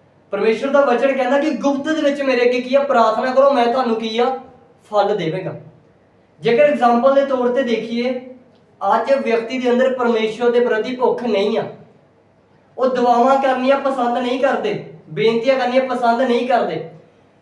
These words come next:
ਜੇਕਰ ਅਸੀਂ ਦੁਨਿਆਵੀ ਰੋਟੀ ਖਾਣ ਦੇ ਲਈ ਕੀ ਆ, ਮਿਹਨਤ ਕਰਦੇ ਆ, ਘੰਟਿਆਂ ਘੰਟਿਆਂ ਪਰ ਪਹਿਲਾਂ ਕੀ ਆ, ਸਾਰਾ ਪ੍ਰਬੰਧ ਵੀ ਕਰਦੇ ਆ, ਕਿਉਂਕਿ ਸਾਨੂੰ ਕੀ ਆ,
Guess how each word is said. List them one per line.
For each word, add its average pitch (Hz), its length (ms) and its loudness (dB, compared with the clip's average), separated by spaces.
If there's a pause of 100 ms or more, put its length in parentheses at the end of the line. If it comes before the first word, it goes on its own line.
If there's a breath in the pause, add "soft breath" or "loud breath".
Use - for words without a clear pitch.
(100)
ਜੇਕਰ 254 380 2
ਅਸੀਂ 294 140 0
ਦੁਨਿਆਵੀ 254 500 4
ਰੋਟੀ 269 320 -2
ਖਾਣ 240 380 2
ਦੇ 254 120 0
ਲਈ 254 160 -4
ਕੀ 247 120 -6
ਆ, 269 80 2
ਮਿਹਨਤ 240 400 2
ਕਰਦੇ 202 360 4
ਆ, 156 80 -2 (560)
ਘੰਟਿਆਂ 247 400 2
ਘੰਟਿਆਂ 240 300 2
ਪਰ 247 200 0
ਪਹਿਲਾਂ 247 240 0
ਕੀ 254 120 -4
ਆ, 277 80 0
ਸਾਰਾ 226 280 -2
ਪ੍ਰਬੰਧ 214 420 0
ਵੀ 269 120 -4
ਕਰਦੇ 202 340 0
ਆ, - 40 -4 (360)
ਕਿਉਂਕਿ 277 280 -4
ਸਾਨੂੰ 247 340 2
ਕੀ 254 200 -6
ਆ, 269 220 2